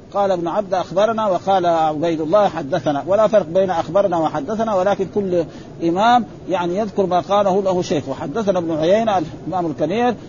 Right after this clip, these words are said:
عن ابن أبي نجيح عن مجاهد عن قزعة عن أبي سعيد الخدري قال: "آه، ذكر العزل عند رسول الله فقال: 'ولم يفعل ذلك؟'" ها؟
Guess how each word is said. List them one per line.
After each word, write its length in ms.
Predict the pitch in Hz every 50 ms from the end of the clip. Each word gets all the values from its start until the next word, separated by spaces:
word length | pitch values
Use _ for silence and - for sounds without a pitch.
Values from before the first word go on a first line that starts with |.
| - - -
عن 140 | 151 175 196
ابن 160 | 220 202 180
أبي 240 | 185 175 165 170 170
نجيح 440 | 160 160 156 143 190 202 202 185 - - - - - -
عن 260 | 147 165 185 180 170
مجاهد 500 | 160 156 135 190 208 214 202 202 208 170
عن 180 | 165 156 170 160
قزعة 380 | - 180 202 165 - 175 175
عن 220 | 190 165 160 160 151
أبي 220 | 156 156 160 156
سعيد 300 | - - 156 151 196 196
الخدري 380 | 175 151 143 180 196 202 175 147 139 120 -
قال: 180 | 170 175 165 160 156 156 147 - - - - - - -
"آه، 160 | 151 175 175
ذكر 480 | 165 165 233 - - 208 180 180 170 151
العزل 420 | 143 151 151 175 208 190 180 180
عند 240 | 165 165 185 180 165
رسول 360 | 165 160 151 - 202 202 185
الله 400 | 170 165 175 208 220 233 233 220 - - - - -
فقال: 380 | 170 180 - 196 202 196 180 180
'ولم 360 | 170 180 220 233 226 220 208
يفعل 640 | 196 190 180 165 143 165 165 156 147 147 143 135 151
ذلك؟'" 280 | 151 143 143 131 120 - - - - - - - - - - - - -
ها؟ 340 | 117 135 156 175 196 214